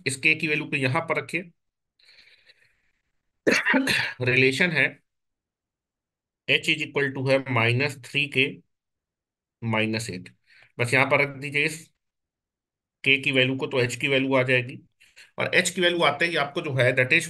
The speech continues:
पॉइंट q के कोऑर्डिनेट मालूम चल जाएंगे, जो कि मिरर इमेज है पॉइंट p का। Now this is three minus eight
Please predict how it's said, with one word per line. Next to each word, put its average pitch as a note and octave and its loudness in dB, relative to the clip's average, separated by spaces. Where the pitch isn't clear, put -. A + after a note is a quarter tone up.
पॉइंट B2+ 0
q E3 -8
के E3 -2
कोऑर्डिनेट B2 2
मालूम A2 -2
चल G#2+ -4
जाएंगे, A2 -2
जो C#3 -8
कि C#3 -4
मिरर C3 2
इमेज B2+ 0
है A2 -8
पॉइंट A#2 0
p F#2+ -10
का। E2 -8
Now G#2 -2
this B2+ -2
is E3+ 2
three E3 4
minus A#2 0
eight C3 2